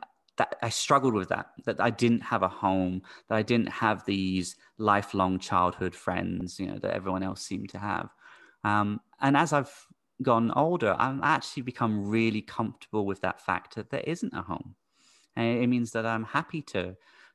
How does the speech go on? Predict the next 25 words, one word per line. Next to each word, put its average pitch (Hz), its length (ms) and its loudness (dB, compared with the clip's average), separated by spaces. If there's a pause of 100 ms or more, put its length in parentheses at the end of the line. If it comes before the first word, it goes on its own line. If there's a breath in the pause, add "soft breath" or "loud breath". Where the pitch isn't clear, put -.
(100)
to 98 200 -8
move 131 460 0
to 147 140 -2
wherever, 101 720 2 (4000)
be 113 80 -14
exposed 123 540 0
to 107 80 -4
new 107 240 -2
ideas. 101 600 -4 (880)
Um, 101 520 -4 (280)
if 120 140 -4
you're 135 120 8
a-, 120 220 4
asking 113 220 0
me 113 100 4
where 113 200 8
am 107 220 6
I 104 100 4
most 107 440 2
comfortable, 123 460 -2 (640 loud breath)
it - 200 -6
probably 120 340 4
is 104 120 -2
still 107 300 0
Japan. 143 480 -4